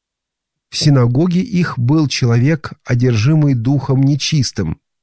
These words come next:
и вскричал: 'Оставь, что тебе до нас, Иисус Назарянин?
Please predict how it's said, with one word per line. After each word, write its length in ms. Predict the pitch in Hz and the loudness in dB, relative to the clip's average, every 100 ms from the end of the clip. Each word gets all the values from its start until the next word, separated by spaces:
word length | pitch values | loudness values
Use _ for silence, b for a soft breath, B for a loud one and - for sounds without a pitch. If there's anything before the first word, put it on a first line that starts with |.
| _ _ _ _ | _ _ _ _
и 120 | 143 156 | -2 0
вскричал: 800 | - 147 160 - 170 139 92 - _ _ _ _ | 0 -2 -2 0 0 2 -2 -6 _ _ _ _
'Оставь, 800 | 143 151 - - 185 135 - - _ _ - | -2 -2 -2 -4 0 0 -2 -8 _ _ -14
что 400 | - - - 208 | -8 -6 0 0
тебе 300 | - 156 160 | 0 0 0
до 140 | 139 | 2
нас, 360 | 160 180 131 - - | 2 2 0 -2 -8
Иисус 580 | 160 156 135 196 180 139 | -4 -2 0 0 -2 0
Назарянин? 720 | 143 151 170 180 135 101 | 2 2 2 2 2 0